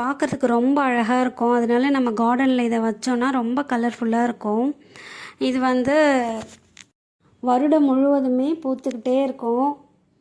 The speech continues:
அந்த பூவில் பார்த்தீங்கன்னா டெயில் மாதிரி இருக்கும். அது வந்து செடியில, ஆம், பூச்சிகளை வந்து ஈர்க்கிறதுக்காக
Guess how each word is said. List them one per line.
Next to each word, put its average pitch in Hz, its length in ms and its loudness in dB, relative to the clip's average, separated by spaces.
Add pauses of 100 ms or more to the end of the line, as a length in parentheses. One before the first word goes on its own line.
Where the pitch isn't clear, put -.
(460)
அந்த 254 220 2
பூவில் 302 480 2
பார்த்தீங்கன்னா 262 560 0 (100)
டெயில் 285 360 2
மாதிரி 254 280 0
இருக்கும். 254 360 -6 (120)
அது 240 180 -8
வந்து 254 360 -4
செடியில, 262 680 -4
ஆம், 214 540 -2 (100)
பூச்சிகளை 302 540 0
வந்து 233 280 -2
ஈர்க்கிறதுக்காக 247 960 -4